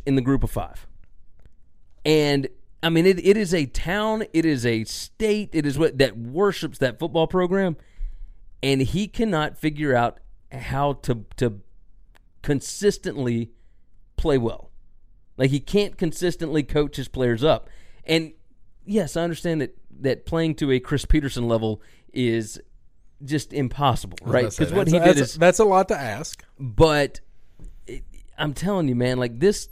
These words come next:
Speaker 1: this team should be better than they are.
Speaker 2: I did,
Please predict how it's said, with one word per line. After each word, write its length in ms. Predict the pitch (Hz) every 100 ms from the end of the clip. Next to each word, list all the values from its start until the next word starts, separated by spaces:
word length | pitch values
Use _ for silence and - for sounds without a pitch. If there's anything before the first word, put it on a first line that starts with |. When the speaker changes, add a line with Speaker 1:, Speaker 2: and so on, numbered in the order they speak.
| -
Speaker 1:
this 280 | - 165 220
team 420 | - - 185 156
should 340 | 120 - 214 180
be 120 | 180
better 420 | 127 139 175 175
than 140 | 156 143
they 120 | 131
are. 460 | 147 151 135 113 -
Speaker 2:
I 80 | 117
did, 200 | 139